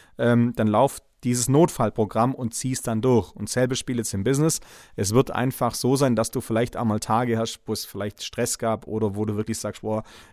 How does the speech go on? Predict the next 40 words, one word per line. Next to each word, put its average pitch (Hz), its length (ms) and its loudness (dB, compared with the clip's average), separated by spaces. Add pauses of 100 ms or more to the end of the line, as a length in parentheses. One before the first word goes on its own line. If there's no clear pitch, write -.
ich 104 80 -4
bin 113 120 4
heute 113 140 4
völlig 113 300 2
durch 117 180 0
oder 107 140 0
mir 104 80 -2
geht's 104 180 -4
gesundheitlich 107 540 -4
oder 78 100 -6
emotional 104 640 -2 (400)
gar 135 260 8
nicht 156 320 2 (100)
gut", 147 480 2 (140)
dann 127 380 2
geh 131 140 -2
doch 127 100 2
trotzdem 123 380 0
hin 127 140 0
und 117 140 0
schreib 117 260 -4
ein 107 80 -2
paar 101 400 -2
Messages, 120 580 -2
schreib - 280 -6
ein 104 100 -8
paar, 82 220 -8 (100)
ein - 60 -16
paar - 160 -8
E-Mails 131 400 2 (340)
oder 107 160 0
schreib 113 240 -2
ein 110 60 -4
paar 107 120 -2
Leute 113 240 2
bei 104 120 0
Social 107 340 -2
Media 135 360 2
an, 117 180 0
damit 110 280 0